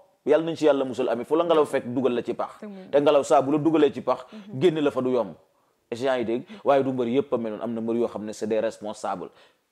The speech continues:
Speaker 1: Yaa ngi dégg?
Speaker 2: Mhm.
Speaker 1: Am na politiciens yoo xam ne tamit c'est des responsables. Du politicien yëpp a bon, encore une fois. Waaye am na ci politiciens yoo xam ne tamit la yàlla xam doy na.
Speaker 2: Dëgg la.
Speaker 1: Waaye nag nañu xam ne moomuñu nu nag.
Speaker 2: Mhm.
Speaker 1: Ami,
Speaker 2: Mhm.
Speaker 1: moomuñu nu te moomuñu réew mi. Ñoom minorité lañ ci réew mi par rapport ak ñun.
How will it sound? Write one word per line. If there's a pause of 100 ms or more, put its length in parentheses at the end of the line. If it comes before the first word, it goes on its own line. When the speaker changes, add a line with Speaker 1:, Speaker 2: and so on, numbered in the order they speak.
(100)
Speaker 1:
Yaa
ngi
dégg?
Speaker 2:
Mhm.
Speaker 1:
Am
na
politiciens
yoo
xam
ne
tamit
c'est
des
responsables.
Du
politicien
yëpp
a
bon, (240)
encore
une
fois. (200)
Waaye
am
na
ci
politiciens
yoo
xam
ne
tamit (240)
la
yàlla
xam
doy
na. (200)
Speaker 2:
Dëgg (160)
la.
Speaker 1:
Waaye
nag
nañu
xam
ne
moomuñu
nu
nag. (160)
Speaker 2:
Mhm. (260)
Speaker 1:
Ami, (160)
Speaker 2:
Mhm. (340)
Speaker 1:
moomuñu
nu
te
moomuñu
réew
mi. (200)
Ñoom
minorité
lañ
ci
réew
mi
par
rapport
ak
ñun.